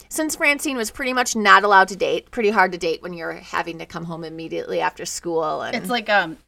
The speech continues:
Speaker 2: uh, fourth grade dating where you are in
Speaker 1: Right.
Speaker 2: a relationship with someone,
Speaker 1: But
Speaker 2: but
Speaker 1: you
Speaker 2: you
Speaker 1: don't
Speaker 2: don't
Speaker 1: ever see
Speaker 2: ever
Speaker 1: them.
Speaker 2: see them outside of the
Speaker 1: Right.
Speaker 2: school. Yeah.
Speaker 1: So she started spending most of her free time with her best friend, who was her next-door neighbor, Cindy Wynn. Where Francine was described as nice, quiet, and reserved,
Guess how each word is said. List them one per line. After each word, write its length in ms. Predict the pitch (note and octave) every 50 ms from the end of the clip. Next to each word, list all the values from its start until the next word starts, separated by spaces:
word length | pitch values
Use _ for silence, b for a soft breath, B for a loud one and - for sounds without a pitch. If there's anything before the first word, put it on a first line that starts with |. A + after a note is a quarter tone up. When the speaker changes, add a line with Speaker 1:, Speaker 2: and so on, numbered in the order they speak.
| _ _ _ _ -
Speaker 2:
uh, 240 | G3+ F#3 D#3 B2 -
fourth 340 | - - - G#3 G3+ - -
grade 220 | G#3+ G#3 G3+ G3
dating 420 | G#3 G#3 G#3 G#3+ A#3 A#3 B3+ B3+
where 160 | A3 G3 F#3+ F3
you 240 | F3 F3 E3+ E3
are 220 | - E3+ E3+ E3 E3
in 80 | E3
Speaker 1:
Right. 180 | F#3+ F#3 F3 F3
Speaker 2:
a 20 |
relationship 520 | F3 F3+ F3 E3 E3+ - - F3 - G3 F#3+
with 100 | F#3+ -
someone, 300 | G3+ G3 G3 G3+ G3+ G3
Speaker 1:
But 60 | A3
Speaker 2:
but 60 | G#3 G#3
Speaker 1:
you 100 | G3 F#3
Speaker 2:
you 120 | E3+ E3
Speaker 1:
don't 280 | E3 G#3 G3 F3+ - -
Speaker 2:
don't 120 | F3+ G3 F3
Speaker 1:
ever 100 | E3 E3
see 140 | - - F3+ E3+ E3
Speaker 2:
ever 60 | F3+
Speaker 1:
them. 160 | E3+ - -
Speaker 2:
see 100 | F#3 F3
them 200 | - E3+ E3 E3
outside 340 | E3 D#3 D3+ - - E3 D#3
of 80 | D#3+ D#3
the 60 | F#3
Speaker 1:
Right. 180 | F3 E3+ - -
Speaker 2:
school. 160 | F3 F#3+ A#3 A#3
Yeah. 180 | G#3+ C#3+ - - _ _ b b b b b
Speaker 1:
So 240 | b - B3+ A3 G#3+
she 120 | - B3+
started 280 | A#3 - A#3+ A#3+ A#3 A3+
spending 420 | - - - G#3+ G#3 G3+ G#3 G3+
most 240 | G3+ F#3 F#3 F#3 -
of 60 | B3
her 100 | B3+ D4+
free 220 | D#4 - B3 G3+ G#3
time 240 | - - F#3+ F#3+ F#3+
with 140 | F#3+ F#3
her 80 | G#3+ F3
best 260 | - E3+ - - - -
friend, 400 | - A3+ F#3+ F3+ F#3 G3 G#3 - G3+ -
who 120 | - F#3+
was 160 | F3+ E3+ E3+ -
her 80 | F3
next-door 400 | E3+ D#3+ - - - - G3+ A#3
neighbor, 340 | A3+ G#3+ F#3 F3+ F#3 G3 G#3
Cindy 400 | - - - C#4 E4+ C#4+ A3 -
Wynn. 360 | - - - - - - G#3+ - _ _ _ _ b b b b b b b b b b b b _ _
Where 180 | - A3 A#3 A#3
Francine 560 | A3+ - B3 A#3 A#3 A3 - C#4+ B3+ C#4+ F4+
was 160 | G4 G4+ G4
described 520 | - E4+ - - - A#3+ A3 G#3 G#3+ G#3 -
as 260 | - - E3+ - -
nice, 340 | F#3 G3 G3+ G#3 G#3+ - -
quiet, 520 | - - - A3 F#3+ F#3 F#3+ G3 G3 - -
and 80 | A3+
reserved, 600 | A#3+ C4+ C4 A#3 A3+ F3+ F3+ F3 F3+ F3+ - -